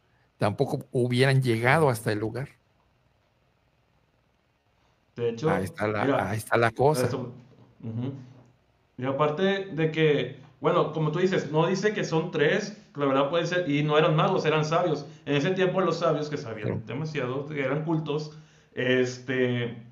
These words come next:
Speaker 2: también a ellos le decían como que magos, pero no, eran sabios, y eran,
Speaker 1: Sí,
Speaker 2: eran
Speaker 1: de,
Speaker 2: más
Speaker 1: de hecho,
Speaker 2: personas.
Speaker 1: lo, lo más, lo más a-, a-, acercado que se tiene a la idea de lo que eran, es, es que mira, es como, eh,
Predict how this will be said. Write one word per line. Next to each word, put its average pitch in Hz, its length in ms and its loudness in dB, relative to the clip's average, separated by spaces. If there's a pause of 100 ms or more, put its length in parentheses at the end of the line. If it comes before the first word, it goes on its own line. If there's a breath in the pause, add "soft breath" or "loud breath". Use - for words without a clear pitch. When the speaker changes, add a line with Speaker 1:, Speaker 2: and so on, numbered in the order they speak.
(160)
Speaker 2:
también 127 360 2
a 143 120 2
ellos 147 340 0
le 139 140 -2
decían 120 360 -2
como 139 240 -2
que 117 100 -4
magos, 156 340 -4
pero 117 240 -2
no, 190 360 -6
eran 135 220 -2
sabios, 156 720 -4 (340 soft breath)
y 127 160 -2
eran, 131 280 2
Speaker 1:
Sí, 190 200 6
Speaker 2:
eran 202 140 6
Speaker 1:
de, 190 60 12
Speaker 2:
más - 140 6
Speaker 1:
de - 100 8
hecho, - 100 4
Speaker 2:
personas. 185 360 6
Speaker 1:
lo, 139 160 -4 (320)
lo 151 140 6
más, 190 500 2
lo 147 160 0
más 165 300 4
a-, 113 600 -2
a-, 110 100 0
acercado 139 500 2
que 143 140 -2
se 107 80 0
tiene 135 340 0
a 123 60 2
la 110 80 2
idea 117 240 4
de 131 80 4
lo 117 160 0
que 113 160 0
eran, 156 260 0 (1160)
es, 175 220 6
es 170 160 6
que 180 100 8
mira, 147 380 2
es 135 120 4
como, 135 580 2
eh, 104 480 -4